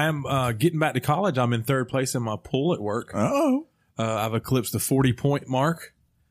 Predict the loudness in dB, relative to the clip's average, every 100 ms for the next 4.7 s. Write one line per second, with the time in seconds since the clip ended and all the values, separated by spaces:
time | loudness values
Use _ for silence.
0 | _ _ _ -4 -2 -2 -4 -6 -8 _
1 | _ -20 -4 0 0 0 -2 -2 -4 -4
2 | -6 -6 -4 -4 -4 -8 -10 -6 -4 -4
3 | -4 -4 -4 -6 -6 -6 -2 -2 -4 -4
4 | -4 -4 -8 -8 -6 -4